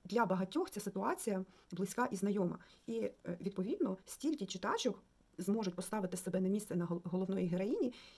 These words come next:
впізнати цю ситуацію і прийняти її близько до серця. Ну і відповідно, а як же поради, що не можна писати по кліше? А як же ті всі поради, що треба створювати унікальних героїнь,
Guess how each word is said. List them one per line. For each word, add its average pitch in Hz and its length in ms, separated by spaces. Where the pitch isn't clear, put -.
впізнати 214 460
цю 180 120
ситуацію 202 520
і 202 220
прийняти 254 420
її 185 180
близько 214 320
до 180 80
серця. - 340
Ну 240 260
і 233 240
відповідно, 208 420
а 180 60
як 277 180
же 381 80
поради, 254 360
що 240 160
не 190 60
можна 254 240
писати 233 340
по 202 80
кліше? 196 420
А 185 80
як 240 180
же 320 100
ті 269 120
всі 254 200
поради, 262 440
що - 140
треба 233 220
створювати 226 420
унікальних 254 540
героїнь, 196 320